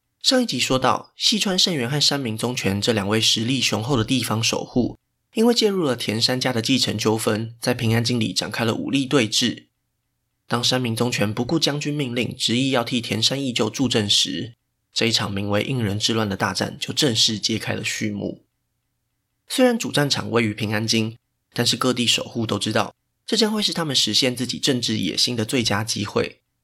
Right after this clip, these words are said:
只要加入的那一方最后取得胜利，就能够掠夺敌方的领地，甚至是决定未来幕府的走向。所以在田山家的内战过后不久，细川派的守护们就展开了反攻，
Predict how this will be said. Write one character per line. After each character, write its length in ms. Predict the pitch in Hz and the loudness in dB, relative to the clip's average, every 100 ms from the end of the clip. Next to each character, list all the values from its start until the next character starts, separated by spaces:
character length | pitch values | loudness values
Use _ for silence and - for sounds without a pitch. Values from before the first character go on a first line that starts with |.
| _ _ - | _ _ -8
只 160 | - | -4
要 100 | 117 | -2
加 200 | 127 123 | -2 -4
入 100 | 123 | -4
的 120 | 117 | -2
那 140 | 110 117 | -2 -2
一 80 | 113 | -2
方 300 | 117 113 117 | -2 -2 -2
最 160 | 123 | -2
后 160 | 120 104 | 0 -2
取 160 | - | -4
得 180 | - - | -2 0
胜 280 | - 135 104 | 2 0 0
利， 240 | 113 - - _ | -4 -8 -14 _
就 140 | - 208 | 0 2
能 140 | 156 | 2
够 100 | 156 | 2
掠 160 | 170 151 | 2 2
夺 220 | 98 107 | 2 0
敌 140 | 107 104 | -2 -2
方 180 | 120 | -2
的 80 | 113 | -2
领 180 | 104 - - | -2 -4 -4
地， 280 | 113 - _ _ | -4 -4 _ _
甚 200 | - 127 | -2 0
至 120 | 110 | 0
是 120 | 110 110 | 0 0
决 160 | 107 | -2
定 160 | 110 113 | -2 0
未 140 | 117 | 0
来 160 | 101 104 | 0 0
幕 160 | 135 | -2
府 180 | 113 - | -4 -6
的 120 | - | -8
走 200 | 110 - | -4 -4
向。 300 | - - 98 - _ _ _ _ _ _ _ _ | -2 0 -2 -6 _ _ _ _ _ _ _ _
所 160 | - 233 | 2 4
以 20 | |
在 120 | 226 | 4
田 200 | 220 143 | 2 0
山 200 | 143 160 | 0 0
家 120 | 165 | 0
的 100 | 151 | 0
内 180 | 135 151 | 2 2
战 200 | 127 131 | 2 0
过 160 | 113 110 | 0 0
后 160 | 110 | 2
不 140 | 107 104 | 0 0
久， 320 | - - - _ _ _ | 0 -2 -4 _ _ _
细 180 | - 139 | -2 0
川 200 | 127 113 | 2 0
派 120 | 123 | 2
的 60 | 107 | 2
守 220 | - 92 | 0 0
护 100 | 117 | 0
们 160 | 104 - | -2 0
就 140 | 113 | 0
展 180 | - - | 0 -2
开 140 | - | -6
了 80 | 107 | -6
反 240 | 107 107 | -4 -6
攻， 340 | 123 113 113 | -2 0 0